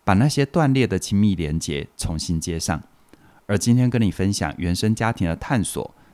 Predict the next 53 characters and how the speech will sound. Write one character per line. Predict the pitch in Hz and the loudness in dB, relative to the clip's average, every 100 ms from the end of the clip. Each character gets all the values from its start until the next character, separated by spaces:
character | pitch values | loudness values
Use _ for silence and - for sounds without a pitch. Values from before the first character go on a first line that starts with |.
| - | -4
能 | 85 | -2
够 | 104 160 | 0 -2
帮 | - 135 | 0 -2
助 | 139 160 | 0 0
你 | 101 | 0
们 | 65 57 | -2 -8
更 | - 104 | -4 -4
靠 | 90 104 | -2 -4
近 | 85 85 | -2 -2
对 | 85 80 | -2 -4
方， | 73 73 73 - _ _ | -4 -8 -8 -14 _ _
成 | - 113 | -2 2
为 | 120 | 2
彼 | 117 123 | 0 -4
此 | - 82 | -2 -4
人 | 76 76 | -2 -4
生 | 87 110 107 | -2 0 -2
相 | - 113 110 | -2 -2 -2
互 | 123 98 | -2 -4
疗 | 78 69 87 | -4 -4 -6
愈 | 85 | -6
的 | 73 | -6
对 | 120 90 | -4 -4
象。 | - 85 - _ _ _ _ _ _ | -4 -6 -8 _ _ _ _ _ _
除 | - | 0
此 | 170 | 2
之 | 107 | 2
外， | 110 104 | 0 0
课 | 82 - 170 | -4 -4 -2
程 | 98 | 0
里 | 92 80 | 0 2
面 | 95 87 | 0 0
还 | 92 | 0
有 | 95 | -2
很 | 95 76 | 0 -4
多 | 69 92 92 | -2 -2 0
能 | 80 | -2
够 | 78 | -2
帮 | 104 117 123 | -4 -2 -2
助 | 147 135 | 0 0
你 | 87 58 | 0 -2
在 | 107 | -6
关 | 101 107 | -2 0
系 | 110 - 113 | 0 -2 -2
里 | 107 - - - | -4 -8 -16 -14
有 | - 90 | -2 -2
更 | - - 123 | -2 -2 0
多 | 110 107 | 0 -2
前 | - - 73 | -4 -6 -6
进 | 76 110 | -2 -2
的 | 82 | -2
方 | - 101 | -2 -4
法 | 110 | -4